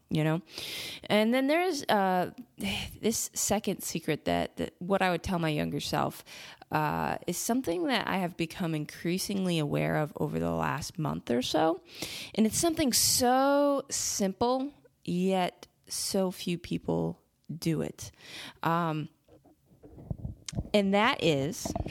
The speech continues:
<laughs> I'll just come out and tell you what it is. In order to lead, you must first follow. In order to have success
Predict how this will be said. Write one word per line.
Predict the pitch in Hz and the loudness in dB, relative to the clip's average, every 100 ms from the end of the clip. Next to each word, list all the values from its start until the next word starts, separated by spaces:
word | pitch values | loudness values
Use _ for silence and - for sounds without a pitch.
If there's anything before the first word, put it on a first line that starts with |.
| - | -4
<laughs> | - - - | -2 -4 4
I'll | 196 | 4
just | 160 | 4
come | - 165 | 2 2
out | 143 | 4
and | - | 0
tell | 151 147 | 2 2
you | 143 | 2
what | 143 | 0
it | 139 | 4
is. | 135 - - - - 320 269 - _ _ _ _ _ _ | 2 2 -4 -8 -6 -6 -8 -12 _ _ _ _ _ _
In | 214 | 2
order | - 226 254 285 285 | 4 4 4 2 -2
to | 262 - 285 | -2 0 0
lead, | 233 160 - 131 165 226 - _ _ _ _ _ - | 0 0 0 -2 0 -2 -2 _ _ _ _ _ 0
you | 185 | 2
must | 170 - | 2 -2
first | - 156 - | -2 -2 -2
follow. | - 60 - - - _ _ _ - _ _ - - _ | -2 -2 -2 -4 -6 _ _ _ -20 _ _ -10 -10 _
In | 175 | 0
order | 135 190 185 | 2 2 0
to | |
have | 185 - 165 160 156 - | -2 0 0 2 0 -6
success | - - 170 - - 226 180 - - - | -14 -8 -4 -4 2 2 2 -2 -8 -12